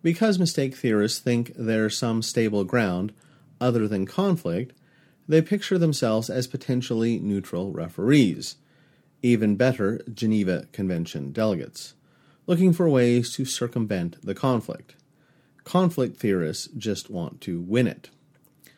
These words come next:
Some examples of circumventing conflicts. Free religion, free speech, federalism, reliance on scientific consensus.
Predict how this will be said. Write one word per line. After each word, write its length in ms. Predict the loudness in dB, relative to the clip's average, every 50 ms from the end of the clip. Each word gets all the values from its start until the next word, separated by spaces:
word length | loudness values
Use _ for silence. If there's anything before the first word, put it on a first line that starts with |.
| _ _ _ _ _ _ _ _ _ _ -6
Some 300 | -2 2 2 4 4 4
examples 680 | 2 0 0 2 2 2 2 2 0 0 -2 -2 -4 -4
of 400 | -6 -4 -2 0 0 -2 -2 -6
circumventing 720 | -8 -6 -6 -6 -4 -4 -4 -4 -6 -6 -8 -8 -10 -8
conflicts. 760 | -4 0 0 0 0 -2 -6 -10 -10 -12 -16 -18 -18 -18 -20 _ _ _ _ _ _ _ _ _ _ _ _ _
Free 240 | _ -2 0 0 0
religion, 680 | 0 0 0 2 2 2 2 0 -6 -6 -8 -14 -18 -20 _ _ _ _ _ _ _
free 260 | -6 -4 -4 -4 -4
speech, 640 | -8 -4 0 2 2 2 0 -2 -8 -16 -16 -18 _ _ _ _ _ _ _ _ _ _
federalism, 640 | 2 2 4 4 2 2 0 0 -4 -8 -14 -16 -20 _ _ _ _ _ _
reliance 580 | -2 0 0 0 0 -2 -4 -6 -6 -8 -10 -10
on 220 | -8 -6 -6 -6
scientific 580 | -6 -6 -6 -6 -6 -8 -10 -12 -14 -14 -16 _
consensus. 800 | -10 -8 -8 -2 0 0 0 0 0 -4 -8 -10 -10 -12 -12